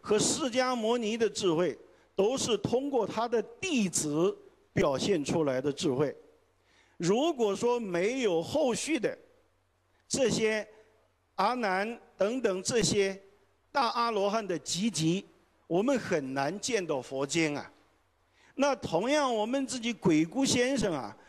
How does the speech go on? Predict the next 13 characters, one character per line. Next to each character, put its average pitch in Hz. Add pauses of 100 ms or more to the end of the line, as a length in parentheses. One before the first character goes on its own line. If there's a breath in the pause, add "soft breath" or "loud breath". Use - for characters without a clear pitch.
(180 loud breath)
他 269
没 254
有 240
他 262
的 262
徒 156
弟 320
们 185 (320 loud breath)
在 190 (420 soft breath)
战 247
争 233
方 196
面、 180